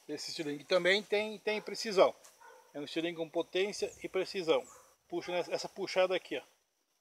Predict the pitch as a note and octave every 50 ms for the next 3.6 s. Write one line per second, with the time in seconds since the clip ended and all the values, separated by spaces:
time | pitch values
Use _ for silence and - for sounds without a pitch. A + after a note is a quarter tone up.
0 | _ _ _ _ _ _ _ _ _ _ - - D#3+ F3+ E3 - - - G#3 G#3+
1 | A3 - - - - - _ _ _ _ _ _ _ _ - D#3+ D#3+ E3 E3 E3
2 | E3 F3+ E3+ E3+ F3+ F#3 F3 D#3+ E3+ F3+ F3+ F3 F3 - - F3 F3 E3+ E3 D#3
3 | D#3 - E3+ F#3+ F#3 D#3+ - - G#3 A3 G3+